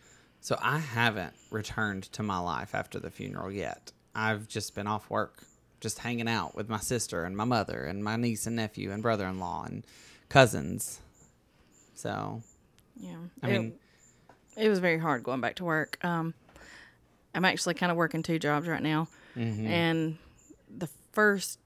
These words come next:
Speaker 2: day back to work was a shift in the E R. And then I went back to school the day after that, and it was just really hard getting back in the swing of things and, um, and all. But, I mean, er, I don't know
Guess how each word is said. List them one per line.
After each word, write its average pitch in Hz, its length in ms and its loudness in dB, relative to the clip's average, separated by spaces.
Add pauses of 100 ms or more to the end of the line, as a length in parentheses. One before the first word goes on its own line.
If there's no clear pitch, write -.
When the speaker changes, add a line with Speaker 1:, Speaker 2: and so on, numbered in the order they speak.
Speaker 2:
day 165 240 4
back 151 420 0 (520)
to - 120 -6
work 156 280 2
was 156 180 -2
a 156 80 -2
shift 160 380 -2
in 160 80 -2
the - 180 -4
E 151 120 2
R. 123 300 0 (1160)
And 170 180 2
then 160 220 4
I 147 60 4
went 151 260 2 (1300)
back 156 200 2
to - 80 -8
school 160 340 2
the 156 120 -2
day 151 160 6
after 139 260 -2
that, 160 440 4
and - 320 -8
it - 120 -4
was 156 140 -6
just - 240 -8
really 147 220 -4
hard 135 260 0
getting 127 200 -6
back 143 200 -2
in 139 40 -2
the 117 80 -4
swing 147 300 -2
of 151 80 -2
things 151 480 -2
and, 131 220 -4 (760)
um, 165 440 -2 (920)
and 185 140 -2
all. 165 220 0
But, 170 200 2 (720)
I 214 140 0
mean, 175 200 -2
er, 208 160 8
I 170 120 8
don't 202 320 6
know 185 420 8